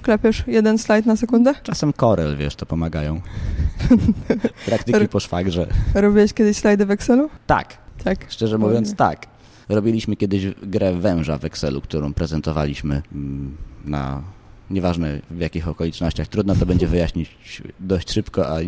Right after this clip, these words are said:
Speaker 2: i uzasadnić tę historię, ale powiem tylko tyle, że to był zakład, <laughs> więc, y, nie mogliśmy go przegrać. Musieliśmy napisać V B A grę w Excelu węża, a potem prezentowaliśmy ją na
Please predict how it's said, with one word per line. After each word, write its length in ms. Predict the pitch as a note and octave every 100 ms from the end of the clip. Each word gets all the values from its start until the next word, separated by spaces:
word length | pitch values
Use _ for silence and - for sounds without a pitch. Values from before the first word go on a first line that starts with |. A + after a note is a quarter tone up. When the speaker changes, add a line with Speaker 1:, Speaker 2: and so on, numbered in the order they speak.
| -
Speaker 2:
i 120 | F#2+ F#2+
uzasadnić 480 | G2+ - G2 F2+
tę 80 | -
historię, 500 | - F2+ - A2 G#2
ale 180 | F#2 F2+ -
powiem 200 | F#2 F2+
tylko 220 | F2+ F2+
tyle, 240 | - F2 D#2+
że 80 |
to 120 | E2+ D#2+
był 160 | F2
zakład, 440 | D#2+ D#2 E2+ D#2 - - -
<laughs> 300 | - G#2+ G2+
więc, 320 | F2+ F2+ -
y, 80 | F#2 F#2+ -
nie 80 | A2+
mogliśmy 360 | A2 G2+ - F2
go 100 | E2+
przegrać. 300 | - - E2
Musieliśmy 340 | G2+ A#2 G2
napisać 360 | F#2 G2 D#2+ -
V 180 | D#2 D2+
B 100 | D#2+
A 80 |
grę 240 | D2+ D#2 C#2+
w 120 | -
Excelu 380 | - - D2 C#2+ - -
węża, 340 | G#2 B2+ A2 E2+
a 40 |
potem 240 | - -
prezentowaliśmy 720 | D#2 - F2 E2+ D2+ D2+ - C#2+
ją 160 | C#2+
na 200 | C#2 D2